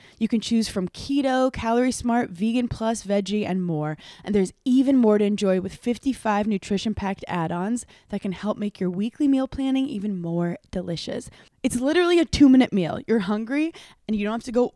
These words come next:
order something expensive or just, like, <laughs> unhealthy. You have Factor meals that are restaurant quality,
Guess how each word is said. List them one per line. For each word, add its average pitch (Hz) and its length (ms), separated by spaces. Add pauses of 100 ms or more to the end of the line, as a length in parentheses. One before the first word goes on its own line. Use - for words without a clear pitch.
order 220 340
something 214 340
expensive 220 1000 (320)
or 175 360
just, - 220
like, 170 200
<laughs> - 40
unhealthy. 220 800 (300)
You 226 160
have 220 480
Factor 214 500
meals 202 460
that 180 120
are 180 80
restaurant 202 600
quality, 185 560